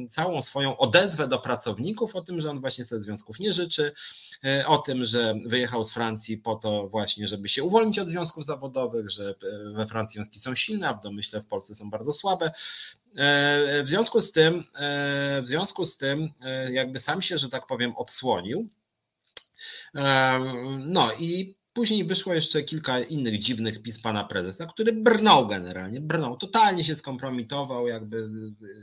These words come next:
jechał bez trzymanki. Później jeszcze jego prawnik do nas, e, pisał o tym, że, mm, nie wiem, czy pamiętacie, to dwa tygodnie temu czy trzy czytałem,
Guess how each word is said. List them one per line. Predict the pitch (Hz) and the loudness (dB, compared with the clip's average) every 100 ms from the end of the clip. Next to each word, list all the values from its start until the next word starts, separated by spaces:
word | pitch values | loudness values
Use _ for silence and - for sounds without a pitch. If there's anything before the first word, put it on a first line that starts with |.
| 95 90 | -20 -16
jechał | 110 180 165 151 | -4 -4 -2 -2
bez | 139 | 0
trzymanki. | - - 127 165 170 - | 2 2 0 -2 -4 -12
Później | - 123 120 | -16 -12 -6
jeszcze | 120 120 | -4 -2
jego | 120 117 | -4 -4
prawnik | - 139 151 120 | -2 -2 -2 -6
do | 117 | -6
nas, | 113 113 - - - - | -6 -8 -14 -16 -16 -4
e, | 113 107 | -2 -2
pisał | - 135 - 123 117 | -4 -10 0 2 2
o | 123 | 2
tym, | 123 127 117 | 0 -2 -4
że, | 110 110 110 110 110 110 _ _ - | -2 0 0 0 -2 -6 _ _ -8
mm, | 113 110 110 110 110 107 107 107 107 107 110 _ _ 104 107 - | -6 -4 -2 -2 -2 0 0 0 -2 -4 -10 _ _ -20 -20 -14
nie | 113 | -8
wiem, | 107 | -4
czy | - | -4
pamiętacie, | 143 196 185 95 - 95 | -4 -4 -2 0 0 -2
to | 98 95 | -8 -14
dwa | 101 | -12
tygodnie | - - 101 98 | -12 -10 -10 -10
temu | 95 87 90 | -12 -12 -14
czy | - | -2
trzy | - - 95 - | 2 2 0 -8
czytałem, | - 95 90 113 | -12 -10 -6 -6